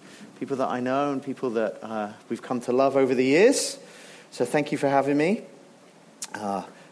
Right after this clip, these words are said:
please open your Bible to Proverbs chapter three. I'm told you're doing a series, uh, in the summertime through the book of Proverbs, and I've been told that my title or topic is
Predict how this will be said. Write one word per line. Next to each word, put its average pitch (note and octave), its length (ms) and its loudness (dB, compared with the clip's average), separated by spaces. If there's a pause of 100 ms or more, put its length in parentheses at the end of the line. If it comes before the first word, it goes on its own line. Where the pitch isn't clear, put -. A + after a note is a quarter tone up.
(140)
please F#3 260 4
open E3+ 400 2
your D3 160 6
Bible C3+ 460 4
to C3+ 320 0
Proverbs B2+ 1080 0
chapter - 380 2
three. D#3 340 4
I'm A#2+ 140 4
told C#3+ 240 4
you're C3+ 80 2
doing C#3+ 240 6
a B2+ 40 2
series, F3 680 4 (540)
uh, C3 160 2 (440)
in D#3+ 140 2
the D3 80 4
summertime F3+ 800 2
through F#3+ 320 2
the E3 80 4
book E3+ 180 2
of D#3+ 80 0
Proverbs, G3+ 760 4 (580)
and B2 460 2 (1500)
I've C3 160 -8
been C3 160 0
told C#3+ 320 2
that C3+ 160 2
my D3+ 300 4
title C#3+ 460 2
or A#2+ 140 2
topic C#3+ 460 0
is A#2+ 220 -4